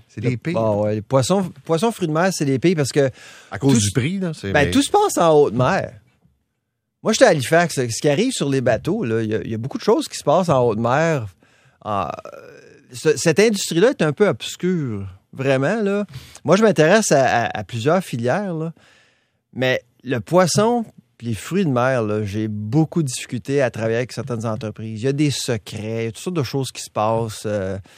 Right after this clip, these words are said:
Speaker 2: c'est pas des, c'est pas une attitude que je retrouve dans le bovin, par exemple, dans le porcin, euh, ou, ou, euh, même dans le lait. Euh, c'est, c'est différent. Il y a, il y a une attitude qui est différente. Puis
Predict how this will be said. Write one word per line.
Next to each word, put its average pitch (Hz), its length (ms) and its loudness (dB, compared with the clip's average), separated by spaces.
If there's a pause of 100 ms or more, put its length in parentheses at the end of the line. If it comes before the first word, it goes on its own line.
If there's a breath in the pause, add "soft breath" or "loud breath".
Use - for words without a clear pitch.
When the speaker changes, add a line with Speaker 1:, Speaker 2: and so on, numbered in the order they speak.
(400 soft breath)
Speaker 2:
c'est - 120 -20
pas 202 120 -2
des, 214 260 0
c'est - 80 -8
pas 175 80 2
une 208 80 2
attitude 196 260 -2
que 190 120 0
je 127 80 -2
retrouve 135 260 -4
dans 143 140 2
le 127 80 0
bovin, 120 500 -2
par 104 140 -6
exemple, 104 260 -8
dans 104 120 -6
le 110 140 -8
porcin, 107 420 -4 (340)
euh, 104 500 -4
ou, 107 300 -8
ou, 107 60 -4
euh, 104 180 -4
même 135 240 0
dans 131 160 2
le 127 80 2
lait. 120 320 0 (240)
Euh, 101 260 -6
c'est, - 180 -10
c'est 147 200 -2
différent. 131 540 0
Il 156 100 2
y 131 40 2
a, 123 40 0
il 104 80 -4
y 135 40 2
a 135 40 2
une 139 80 2
attitude 202 400 2
qui - 100 0
est 147 40 4
différente. 135 520 0
Puis 127 180 -2